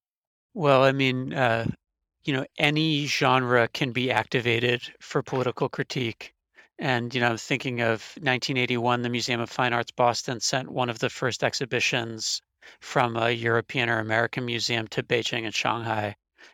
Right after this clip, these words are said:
And there were, th-, I think, three paintings that were mid-century abstract expressionist works. There was a Klein, there was a Pollock, and I think there was a Motherwell, or, um, maybe an Ellsworth Kelly or something. And those were real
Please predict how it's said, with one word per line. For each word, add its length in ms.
And 180
there 160
were, 200
th-, 120
I 100
think, 180
three 340
paintings 600
that 180
were 400
mid-century 580
abstract 540
expressionist 760
works. 500
There 100
was 100
a 60
Klein, 420
there 100
was 120
a 40
Pollock, 500
and 100
I 40
think 260
there 120
was 180
a 60
Motherwell, 800
or, 400
um, 380
maybe 160
an 80
Ellsworth 300
Kelly 260
or 80
something. 440
And 280
those 220
were 80
real 360